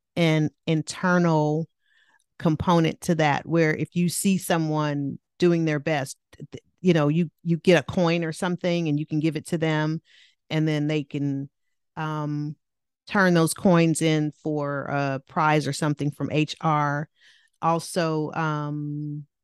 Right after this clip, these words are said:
our friend and, uh,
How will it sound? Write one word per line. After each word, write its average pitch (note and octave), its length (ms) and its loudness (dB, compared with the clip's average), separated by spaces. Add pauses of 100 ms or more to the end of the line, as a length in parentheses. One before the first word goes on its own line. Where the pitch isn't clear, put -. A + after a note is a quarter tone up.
(220)
our D#3+ 200 -2
friend D#3+ 680 -2 (160)
and, C#3 640 -4 (420)
uh, - 500 -10